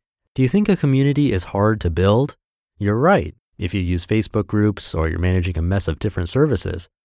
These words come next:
But with Mighty Networks, you're able to build a community that's so valuable you can charge for it and so well designed that it essentially runs itself.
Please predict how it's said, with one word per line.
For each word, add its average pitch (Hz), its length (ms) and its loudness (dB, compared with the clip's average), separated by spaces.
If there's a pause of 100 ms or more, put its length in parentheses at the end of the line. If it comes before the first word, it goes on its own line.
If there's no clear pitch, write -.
(240)
But 98 80 -4
with 90 120 -2
Mighty 127 280 2
Networks, 123 440 -2 (200)
you're 110 120 -6
able 139 240 0
to 151 80 4
build 131 260 0
a 123 40 -4
community 127 560 0
that's 95 200 -4
so 151 220 0
valuable 143 420 0
you 123 160 -2
can 98 200 -4
charge 170 400 0
for 107 320 2
it 104 120 -2 (220)
and 90 100 -4
so 156 220 0
well 151 240 2
designed 123 560 0 (220)
that 113 100 -4
it 107 140 -2
essentially 160 520 -2
runs 110 360 0
itself. 87 560 0